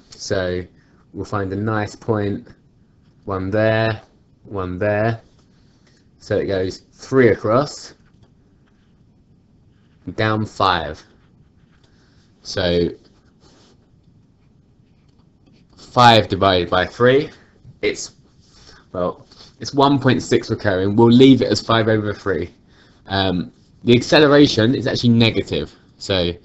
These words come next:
negative five over three. It's going down, and that's meters per second squared. Find the distance travelled in the first four seconds, so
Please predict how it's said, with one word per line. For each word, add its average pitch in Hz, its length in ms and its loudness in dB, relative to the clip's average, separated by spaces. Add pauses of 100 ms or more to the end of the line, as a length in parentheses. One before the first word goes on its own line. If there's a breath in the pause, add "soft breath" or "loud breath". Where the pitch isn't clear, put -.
(920 soft breath)
negative 117 600 2
five 95 220 -2
over 87 120 -10
three. 87 240 -6
It's - 80 -8
going 101 220 -4
down, 123 400 0 (640 soft breath)
and 98 140 -8
that's - 220 -8
meters 98 400 -2
per - 140 -16
second 90 420 -6
squared. 98 420 -2 (1600 soft breath)
Find 147 140 2
the 143 60 6
distance 147 560 2
travelled 135 260 4
in 131 60 2
the 127 80 0
first 131 360 2
four 131 200 4
seconds, 120 500 -2
so 95 160 -2